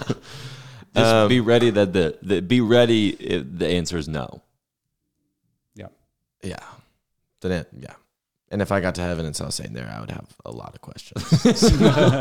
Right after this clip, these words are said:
Speaker 2: All right, actually, that's a good, uh, that's a good little, uh, segment into our next question. Talking about heaven from Ashley. We got Ashley in the doctor's office. Um,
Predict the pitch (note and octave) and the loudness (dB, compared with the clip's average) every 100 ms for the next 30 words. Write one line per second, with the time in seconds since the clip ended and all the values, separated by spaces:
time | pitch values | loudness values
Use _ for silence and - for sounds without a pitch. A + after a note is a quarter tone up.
0 | D3+ A2+ B2 - - - D3 C3 - - | 0 -2 -4 -6 -8 -10 -10 -14 -16 -18
1 | - - - A#2 A2 A#2+ A#2+ A#2 B2 A#2 | -18 -4 0 2 0 0 2 0 2 2
2 | A2 G2+ F#2+ A2+ C3 A#2 G#2+ G#2 G2 F2+ | 4 4 4 2 2 2 4 4 6 4
3 | D#2+ - - - - - G#2+ G2+ G2 G#2 | 2 -2 -12 -18 -8 0 2 2 2 0
4 | F#2 G2 F#2 F#2 G#2 G#2 - - E2+ E2 | 2 2 2 2 2 0 -4 0 0 0
5 | - E2+ E2 E2 _ _ _ - G2 G2+ | -2 -2 -2 -8 _ _ _ -6 -2 0
6 | G#2+ G2+ F#2 G2 F2 E2 E2 E2 - _ | 0 -2 -2 -2 -2 -2 -4 -6 -12 _
7 | _ _ _ - G2 D#2 F2 E2 - D#2+ | _ _ _ -4 -2 0 -2 -4 -6 -6
8 | D#2 - - F2 E2+ - E2+ - G2+ F#2 | -8 -10 -6 -2 -2 -4 -6 -4 -4 0
9 | E2 D#2+ E2 D#2+ D2+ - D#2 D2 - D2+ | 0 -2 -4 -4 -4 -6 -8 -8 -8 -4
10 | F2+ D#2+ D2+ | -2 -2 -6